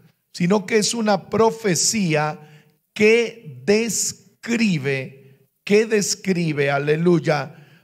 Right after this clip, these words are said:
la condición del enemigo. Primero lo describe en el pasado y le dice,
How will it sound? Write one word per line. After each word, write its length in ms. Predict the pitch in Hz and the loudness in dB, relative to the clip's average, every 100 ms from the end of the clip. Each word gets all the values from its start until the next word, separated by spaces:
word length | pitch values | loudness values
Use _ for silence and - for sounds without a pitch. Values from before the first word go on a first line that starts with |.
| _ | _
la 380 | 135 151 139 - | 0 0 0 -4
condición 1400 | 185 214 233 220 180 127 - - 180 165 135 139 139 185 - _ _ | 2 2 0 -4 -4 -2 -2 0 2 2 0 -4 -8 -16 -20 _ _
del 640 | 120 147 175 165 - - - | -4 0 0 -2 -10 -12 -2
enemigo. 1120 | 151 151 160 160 151 156 143 131 104 - - - _ _ _ _ | -2 2 0 0 0 0 0 -2 -4 -8 -20 -20 _ _ _ _
Primero 880 | 170 170 196 220 226 214 - - - | 0 2 2 4 2 0 -8 -20 -6
lo 180 | 151 170 | 0 2
describe 540 | 160 160 - 196 202 | 0 -2 -2 -2 0
en 100 | 202 | 0
el 220 | 180 165 - | 0 -2 0
pasado 800 | 165 - 190 190 175 143 101 - - _ _ _ | 0 2 4 4 2 0 -2 -14 -20 _ _ _
y 100 | 151 | 2
le 180 | 175 170 | 4 4
dice, 880 | 170 190 - 220 196 185 - - | 4 4 4 4 2 -2 -12 -20